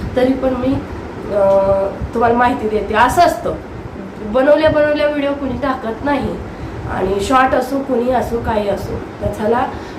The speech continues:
काही वाईट वाटून घेऊ नका, मला समजा, फक्त समजा, विश्वास ठेवा. मी नाही बोलले ना, त्यामुळे मी बोलायचं शिकले. का? मी बोललं बंद केलं,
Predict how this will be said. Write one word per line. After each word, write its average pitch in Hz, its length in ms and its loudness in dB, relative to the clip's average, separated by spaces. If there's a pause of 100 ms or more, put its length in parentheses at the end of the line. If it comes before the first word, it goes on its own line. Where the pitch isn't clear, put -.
काही 226 120 2
वाईट 233 260 4
वाटून 233 380 0
घेऊ 233 160 -2
नका, 220 240 0
मला 226 240 2
समजा, 240 440 0 (180)
फक्त - 320 -6 (180)
समजा, 240 420 2
विश्वास 262 640 0
ठेवा. 220 340 0 (520)
मी 247 460 2
नाही 269 240 2
बोलले 269 480 2
ना, 269 140 2
त्यामुळे 247 420 0
मी 247 140 0
बोलायचं 247 580 0
शिकले. - 420 -4
का? - 480 0 (840)
मी 262 120 2
बोललं 277 840 2
बंद 294 220 4
केलं, 277 440 0